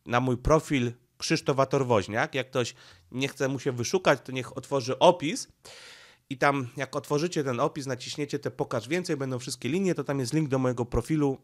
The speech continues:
nie tego profilu kanału, wi-, czyli wideo prezentacji, tylko profilu na Facebooku mojego osobistego, Krzysztof Ator-Woźniak. Ta-, tam jest filmik z granicy, drodzy państwo. Z wczoraj, kiedy to już to zboże z Ukrainy miało nie wjeżdżać, no i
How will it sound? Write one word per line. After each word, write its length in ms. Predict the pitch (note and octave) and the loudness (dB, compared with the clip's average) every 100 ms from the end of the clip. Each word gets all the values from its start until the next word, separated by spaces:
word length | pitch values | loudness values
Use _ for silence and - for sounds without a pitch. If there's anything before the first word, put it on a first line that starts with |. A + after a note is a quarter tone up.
| - | -4
nie 240 | C#3+ F#3 | 0 2
tego 260 | F#3 C#3 C3+ | 0 0 -2
profilu 400 | C#3 B2+ D3 B2 | -4 -4 -4 -6
kanału, 560 | - D3 D3 C3 G#2 | -4 2 4 4 0
wi-, 140 | G2+ G#2+ | -6 -10
czyli 220 | - A#2 | -8 -8
wideo 240 | A#2 A#2 | -2 0
prezentacji, 500 | A2 G#2+ G#2 A#2 G3+ | 0 -2 0 2 2
tylko 180 | F3 D#3+ | 0 -4
profilu 300 | C#3 C3+ C#3+ | -4 0 0
na 120 | C#3 | 0
Facebooku 460 | B2+ A2+ C3+ C3+ A#2+ - - - - - - - _ | 0 0 0 0 -2 -4 -18 -16 -16 -16 -20 -20 _
mojego 460 | B2 C3+ C3 C3+ B2+ - | 4 4 6 6 6 4
osobistego, 680 | - C#3 C#3+ B2 - E3 D#3 | 2 2 4 2 4 4 6
Krzysztof 300 | B2+ B2+ C3+ | 4 0 2
Ator-Woźniak. 520 | B2 A#2+ A#2+ F3+ F#3+ | 2 4 4 4 2
Ta-, 180 | E3+ C#3 - _ _ | 0 -2 -4 _ _
tam 160 | - G3+ | -4 0
jest 160 | F3 F3 | 0 -2
filmik 320 | F#3+ F#3+ D#3+ | -2 -2 -4
z 60 | |
granicy, 500 | C#3 D#3+ E3+ D#3 - | 2 4 6 4 -2
drodzy 300 | D#2+ E2+ - | -6 -8 -10
państwo. 440 | - E2 E2+ - - - _ _ _ _ _ _ _ - - | -10 -10 -12 -14 -16 -18 _ _ _ _ _ _ _ -12 -6
Z 80 | - | -6
wczoraj, 500 | - D#3 G#2 E2 - _ - - - - | 8 10 10 4 -8 _ -20 -20 -20 -8
kiedy 220 | - C#3+ | -2 -2
to 120 | C#3+ D3+ | 2 2
już 220 | D#3+ - | 2 2
to 120 | D3 | 2
zboże 500 | B2 C#3 D#3 C#3 C3 - | 4 6 8 8 6 4
z 100 | A#2+ | 0
Ukrainy 400 | C3+ C#3 C#3 C#3 | 0 4 4 4
miało 300 | C3+ B2 B2 | 2 4 4
nie 160 | A2 G#2 | 2 2
wjeżdżać, 440 | D#3 G3 E3+ F3 A#3 | 6 6 4 0 0
no 140 | C#4 | -4
i 160 | B3+ | -2